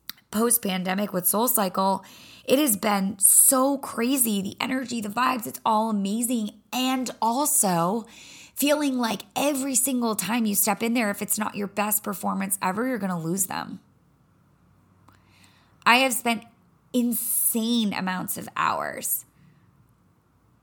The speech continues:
trying to figure out and change that outlook of what it's like to step in there and do what I do. And so I can only imagine that's, like, on such a minute scale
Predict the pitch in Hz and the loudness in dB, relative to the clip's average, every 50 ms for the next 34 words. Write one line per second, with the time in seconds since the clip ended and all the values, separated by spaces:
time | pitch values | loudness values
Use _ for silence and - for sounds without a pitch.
0 | _ _ _ _ _ - - - 226 208 202 196 196 190 190 180 175 175 - - | _ _ _ _ _ -2 -2 0 2 2 2 2 2 0 0 -2 -4 -4 -6 -10
1 | _ _ _ - - - 220 208 196 190 190 180 - - - - - - _ _ | _ _ _ 2 2 4 2 0 -2 -2 -4 -6 -8 -10 -14 -20 -20 -20 _ _
2 | - - - - 247 240 208 202 196 - - - 190 190 185 - - - 180 175 | -10 -8 -4 -4 -4 -4 -2 -4 -6 -6 -2 2 2 4 4 2 0 -4 -2 -2
3 | - - 196 196 190 185 175 - - 185 185 - - - - _ _ _ 190 190 | -2 0 0 -2 -2 -2 -4 -2 -2 -2 -2 -2 -4 -6 -16 _ _ _ 2 2
4 | 190 165 - - 78 - - - - - - - - _ _ _ _ _ _ _ | 2 0 -4 -8 -10 -10 -10 -12 -14 -18 -18 -18 -20 _ _ _ _ _ _ _
5 | _ _ _ _ - _ 202 190 190 196 202 208 202 190 - - - 185 202 190 | _ _ _ _ -4 _ 0 0 0 0 0 -2 -2 -2 -4 -6 -2 0 0 0
6 | 170 170 170 - - - 170 - - 208 190 180 - 196 202 185 131 92 80 80 | 0 -4 -6 -6 -2 0 0 0 0 0 -2 -2 -4 -4 -2 -2 -4 -4 -6 -8
7 | 82 - - _ _ _ - 202 190 190 175 190 202 196 190 185 175 180 170 165 | -10 -14 -16 _ _ _ -4 -2 -2 0 0 0 0 0 -2 -2 -4 -4 -4 -6
8 | 165 - 196 226 247 - - - - 190 - _ _ _ _ - - _ _ _ | -6 -4 0 0 0 0 -2 -6 -10 -14 -16 _ _ _ _ -20 -20 _ _ _
9 | _ _ 254 254 240 262 285 269 254 262 254 247 240 247 226 262 294 311 311 277 | _ _ -2 0 0 2 2 2 2 2 0 -2 -4 -2 -2 -2 -2 0 -2 0
10 | 226 196 190 202 208 233 240 208 190 185 185 208 220 - 269 277 269 - 233 214 | 0 0 0 0 0 0 0 -2 -4 -4 -2 -2 -2 -2 -4 -4 -4 -4 -4 0
11 | 202 - - - - 226 233 - - 220 202 190 180 185 185 175 170 175 202 214 | 2 2 4 4 4 2 0 -2 -4 -2 0 0 0 0 0 -2 -2 -2 -2 -4
12 | - - - - - - 196 214 190 - - 53 - - | -2 -2 -2 -2 0 -2 -4 -4 -4 -6 -6 -8 -10 -12